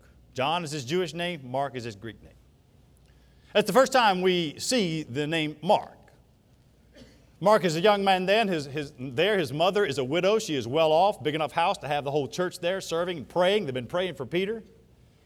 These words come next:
So we get some feel of the environment that Mark is coming up in. Mark is exposed to the gospel early, probably from the man named Peter.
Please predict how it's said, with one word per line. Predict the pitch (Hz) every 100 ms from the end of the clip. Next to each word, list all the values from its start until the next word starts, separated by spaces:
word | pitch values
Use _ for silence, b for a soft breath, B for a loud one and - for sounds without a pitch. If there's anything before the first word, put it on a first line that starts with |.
| b b
So | -
we | 202 208
get | 302
some | 277 214
feel | 262 226 185
of | 165 135
the | 170
environment | 156 208 190 165 160
that | 156 127
Mark | 175 202 160
is | 135
coming | - 160 160
up | 147
in. | 110 95 76 78 _ b b b -
Mark | 180 247 196
is | 170
exposed | 151 - 220 220 160 143
to | 170
the | 135
gospel | 165 180 - 143 -
early, | 196 143 127
probably | - 254 277 190
from | 185 170 156
the | 143
man | 156 139
named | 135 110
Peter. | 95 262 143 127